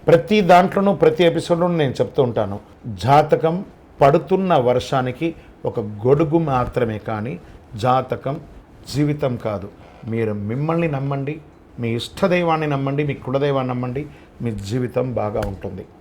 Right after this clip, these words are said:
మరి, "లేదు గురుగారు, మేము మీ దగ్గర తెలుసుకోవాలనుకుంటున్నామని" చాలామందికి ఉంటుంది కదా. మా దగ్గర తెలుసుకోవాలనుకుంటే కింద కనబడుతున్న మా నంబర్కి మీ పేరు, date of birth,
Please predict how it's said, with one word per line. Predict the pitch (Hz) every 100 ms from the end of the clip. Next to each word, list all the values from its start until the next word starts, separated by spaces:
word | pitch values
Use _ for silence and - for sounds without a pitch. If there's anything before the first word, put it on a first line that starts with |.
| - - - -
మరి, | 156
"లేదు | 160 165 175
గురుగారు, | 185 170 156
మేము | 156 147
మీ | 143
దగ్గర | 139 160
తెలుసుకోవాలనుకుంటున్నామని" | 156 151 165 - 196 180 147 143 143 127 127 123 123 139 -
చాలామందికి | 117 120 113 113 110
ఉంటుంది | 104 107 110
కదా. | 113 147 - - - -
మా | 113
దగ్గర | 123 143
తెలుసుకోవాలనుకుంటే | 143 135 - 139 131 135 170 - - - - -
కింద | 147
కనబడుతున్న | 147 127 123 120 117 110
మా | 107
నంబర్కి | 101 110 123 123 170 170 - - -
మీ | 104
పేరు, | 98 - 131 135 131 87 - - 113
date | 117 123
of | 131
birth, | 113